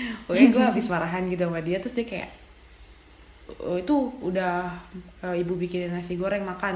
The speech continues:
Speaker 1: tuh." Nah, itu kan kayak bentuk minta maaf. <laughs> Tapi nggak ngomong kayak, "Mama maaf ya," enggak gitu. Cuma kayak, "Noh, udah ada nasi goreng makan,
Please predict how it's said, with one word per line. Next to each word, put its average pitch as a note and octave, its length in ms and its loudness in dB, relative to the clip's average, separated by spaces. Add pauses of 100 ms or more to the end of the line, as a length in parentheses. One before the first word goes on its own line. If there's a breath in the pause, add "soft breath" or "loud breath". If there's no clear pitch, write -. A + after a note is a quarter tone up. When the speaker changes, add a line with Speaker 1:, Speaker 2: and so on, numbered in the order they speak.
Speaker 1:
tuh." E3+ 160 -8
Nah, F3 120 0
itu G3 140 2
kan C4 180 2
kayak F#3 240 0
bentuk F#3 280 -2
minta F#3+ 300 -4
maaf. F3 560 -4 (100)
<laughs> - 380 -14
Tapi F#3 180 0
nggak G3 220 4
ngomong F#3+ 240 -2
kayak, F3 180 -4
"Mama D3+ 300 -4
maaf E3 260 -4
ya," D3+ 140 -4
enggak E3 540 4
gitu. A3 420 4
Cuma G#3+ 180 2
kayak, G3+ 240 -4 (300 loud breath)
"Noh, C#4+ 260 0 (380 loud breath)
udah F#3 200 0
ada F3+ 160 0
nasi F#3 280 -4
goreng A3 260 0
makan, G3 400 -2